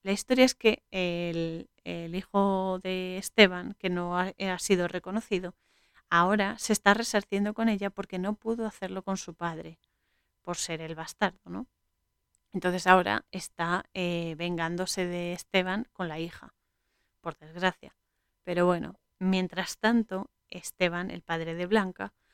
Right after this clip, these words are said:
va a ver al ministro para exigir que liberen a su hija, pero, eh, se reúne con un militar porque dice que ya no hay ministro ni nada y que se va a reunir con él y punto. Y le dice que tiene que tratar con él y que se acabaron los privilegios que tenía.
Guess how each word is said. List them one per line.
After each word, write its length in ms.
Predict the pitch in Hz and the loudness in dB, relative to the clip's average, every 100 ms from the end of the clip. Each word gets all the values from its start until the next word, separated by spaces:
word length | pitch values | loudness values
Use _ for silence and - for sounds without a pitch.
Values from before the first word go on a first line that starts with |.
| _ _ 190 | _ _ 6
va 80 | 208 | 8
a 40 | |
ver 140 | 220 | 8
al 100 | 214 | 8
ministro 540 | 196 190 226 - 208 208 | 6 6 4 4 0 0
para 200 | 220 220 | 2 -2
exigir 440 | - 226 - 208 | -2 -2 2 2
que 120 | - | 4
liberen 380 | 202 175 180 180 | 4 4 2 -2
a 80 | 180 | -4
su 180 | - 208 | -2 0
hija, 240 | 262 - - _ _ | 0 -4 -20 _ _
pero, 400 | 220 233 233 240 _ _ | 6 6 6 4 _ _
eh, 300 | 190 175 175 | -8 -6 -4
se 180 | - 180 | -2 -4
reúne 380 | 175 175 185 196 | -4 -4 -6 -6
con 180 | 190 | -4
un 200 | 190 185 | -2 -2
militar 500 | 185 185 196 254 247 - | -2 -4 -2 0 0 -2
porque 300 | 202 - 175 | -8 -4 -6
dice 240 | 180 180 | -6 -12
que 160 | - 160 | -14 -12
ya 120 | 165 | -8
no 60 | |
hay 80 | 165 | -4
ministro 600 | 170 202 240 - - 294 _ _ _ _ _ _ - | -2 0 0 -2 -6 -14 _ _ _ _ _ _ 2
ni 120 | 233 | 6
nada 300 | 214 196 202 | 6 4 -2
y 60 | 220 | -4
que 100 | 208 | -4
se 140 | 190 | 0
va 100 | 175 | 0
a 40 | |
reunir 360 | 170 180 175 185 | -2 -2 -4 -4
con 220 | - 240 | 0 2
él 240 | 220 226 - | 2 0 -6
y 100 | 208 | -4
punto. 460 | 190 170 165 - - _ | -4 -4 -12 -14 -20 _
Y 100 | 214 | 0
le 120 | 220 | 2
dice 460 | 214 214 - 226 247 _ _ _ _ - | 2 0 -2 -2 -2 _ _ _ _ -6
que 100 | 190 | -4
tiene 240 | 190 185 | -2 -2
que 80 | 165 | -4
tratar 380 | - 170 175 185 | -10 -10 -10 -2
con 160 | 226 | 4
él 240 | 233 233 254 | 4 2 -2
y 140 | 226 | -4
que 100 | 220 | -4
se 120 | 226 208 | -4 -4
acabaron 320 | 185 185 190 | -4 -2 -2
los 120 | 196 | -2
privilegios 640 | - 190 170 175 - 202 | 2 2 2 -4 -2 -2
que 140 | - 180 | -4 -12
tenía. 420 | 160 165 180 | -10 -10 -12